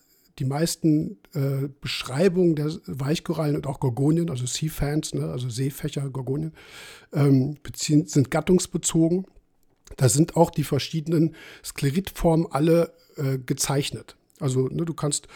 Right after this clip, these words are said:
die relativ leicht extrahieren. Wie gesagt, bei der Dendroneftia gucken sie ja schon mehr oder weniger so raus.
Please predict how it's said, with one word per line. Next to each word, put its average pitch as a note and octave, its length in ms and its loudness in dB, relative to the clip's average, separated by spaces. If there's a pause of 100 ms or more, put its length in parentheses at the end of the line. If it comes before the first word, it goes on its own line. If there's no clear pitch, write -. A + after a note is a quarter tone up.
(640)
die C#3+ 60 2
relativ E3 420 4
leicht C#3+ 400 -2
extrahieren. D#3 540 0
Wie D#3 60 0
gesagt, C#3 200 2
bei C#3 80 -2
der C3 100 0
Dendroneftia C#3 640 0
gucken - 300 -4
sie C3+ 60 -2
ja C3 40 -2
schon C3+ 160 -2
mehr C#3+ 140 4
oder C3+ 120 2
weniger C3 300 4
so A#2 100 -6
raus. D#3 460 4